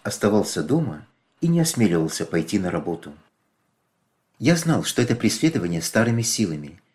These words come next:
и оно обязательно закончится. Я повторял в сердце: "Фалун Дафа несёт добро.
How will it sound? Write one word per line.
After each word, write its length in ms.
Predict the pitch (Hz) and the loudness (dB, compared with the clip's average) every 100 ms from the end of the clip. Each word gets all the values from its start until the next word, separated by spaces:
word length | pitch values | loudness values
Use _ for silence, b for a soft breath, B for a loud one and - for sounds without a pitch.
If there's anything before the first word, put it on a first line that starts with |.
| _ | _
и 100 | 113 | 0
оно 140 | 117 123 | 2 2
обязательно 520 | 104 95 123 - 117 | 2 0 0 0 -2
закончится. 680 | 117 117 90 - - - - _ _ _ _ _ - | -2 0 -2 -4 -10 -14 -16 _ _ _ _ _ -2
Я 80 | 127 | 0
повторял 420 | 127 127 143 165 | 0 0 2 2
в 80 | 160 | 0
сердце: 480 | - 131 - - - - | 0 0 0 -8 -14 -4
"Фалун 360 | 123 113 110 | 2 4 4
Дафа 260 | 156 180 160 | 2 2 2
несёт 420 | 156 - 143 127 | 0 0 -2 0
добро. 460 | 120 98 90 78 | -4 -2 -2 -4